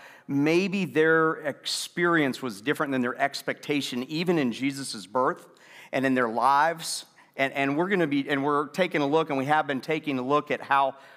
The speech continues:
we can handle it and what the Bible says about that for us. Because the truth is, if we're all honest, is we sometimes have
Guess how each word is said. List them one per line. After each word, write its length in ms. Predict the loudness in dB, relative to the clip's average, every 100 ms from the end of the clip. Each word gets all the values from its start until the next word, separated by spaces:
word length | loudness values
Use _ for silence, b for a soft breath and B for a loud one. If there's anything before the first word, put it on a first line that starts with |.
| B
we 240 | -6 -2 -2
can 180 | -2 -2
handle 460 | 0 0 0 -4
it 60 | -8
and 100 | -8
what 80 | -8
the 80 |
Bible 420 | -4 0 0 0 -6
says 400 | -2 -2 -2 -2
about 340 | 0 0 0
that 260 | 0 -2 -4
for 180 | 0 2
us. 220 | 2 -2
Because 240 | -8 -8
the 80 | -8
truth 480 | -10 0 2 2 2
is, 400 | -2 -2 -4 -10 B B B B B _
if 160 | -8 0
we're 120 | 4
all 200 | 4 4
honest, 480 | 2 2 -4 -10 -10
is 280 | -10 -10
we 300 | -6 -2 0
sometimes 520 | 0 -2 0 0 -2 -2
have 640 | 2 4 4 2 0